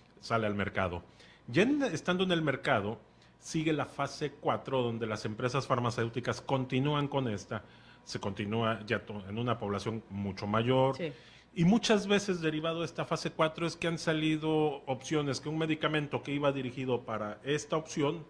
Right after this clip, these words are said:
Speaker 1: también se puede ocupar para esta o esta otra más, ¿no?
Speaker 2: Ujú.
Speaker 1: O también en algunos casos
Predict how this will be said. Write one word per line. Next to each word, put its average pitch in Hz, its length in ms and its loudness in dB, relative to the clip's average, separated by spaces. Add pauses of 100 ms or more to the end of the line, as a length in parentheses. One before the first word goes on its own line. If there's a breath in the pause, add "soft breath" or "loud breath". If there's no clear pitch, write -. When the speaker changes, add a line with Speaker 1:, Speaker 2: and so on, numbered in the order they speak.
(140)
Speaker 1:
también 202 280 0
se 165 80 -2
puede 120 180 -2
ocupar 95 420 -12
para 131 200 -8
esta 143 240 -8
o 101 100 -8
esta 95 200 -14
otra 90 260 -14
más, 87 200 -14
¿no? 208 160 0
Speaker 2:
Ujú. 180 280 -2 (260)
Speaker 1:
O - 140 6
también 165 440 6
en 147 80 4
algunos 120 400 2
casos 123 380 -2